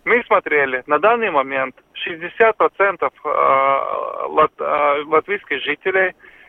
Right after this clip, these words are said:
не получили никакую доставку для своей заработки.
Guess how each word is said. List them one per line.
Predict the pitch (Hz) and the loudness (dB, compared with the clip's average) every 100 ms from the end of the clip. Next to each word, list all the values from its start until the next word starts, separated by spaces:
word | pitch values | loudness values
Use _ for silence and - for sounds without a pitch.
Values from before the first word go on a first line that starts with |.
| - | -6
не | 170 | -2
получили | - 185 180 - 220 196 | 2 4 2 0 -2 -2
никакую | 156 160 - 190 - 233 165 | -2 -2 0 0 0 0 0
доставку | 131 135 - 180 208 - 180 156 139 | -2 -4 2 2 2 -2 -8 -8 -6
для | 139 160 151 | 0 0 0
своей | 151 147 170 139 | -2 0 0 0
заработки. | 127 190 226 214 - 208 | 0 2 2 -2 -4 -10